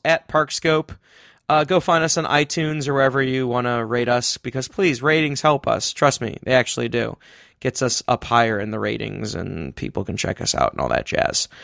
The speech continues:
Uh, you can find me at Parkscope Joe. Uh, we are at parkscope dot net for the website.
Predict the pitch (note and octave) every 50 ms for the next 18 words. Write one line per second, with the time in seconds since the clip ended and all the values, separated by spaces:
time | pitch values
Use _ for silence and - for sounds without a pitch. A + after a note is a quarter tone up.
0 | - - - - - - - - C3+ C#3 C#3+ C3+ F3 E3+ - - F3+ E3+ E3+ F3
1 | F3 E3+ - - - E3+ E3+ - - - F3+ E3 D#3 - - - D#3 C#3 - -
2 | - D3 D3+ D3+ D#3+ E3 F3 F3+ F3+ - _ - - - _ _ _ - - D3+
3 | D3+ D3 D3 D3 C#3+ C3+ D#3+ F3 F3+ E3+ E3 D#3+ D3+ C3+ - - - D#3 D3+ C#3
4 | - - - D3+ C#3+ A#2+ - - C#3 B2+ A#2+ A#2+ B2+ C3 C#3 - - D3 C3 B2
5 | C3 D3+ E3 - - - F#3+ G3+ A3 A3+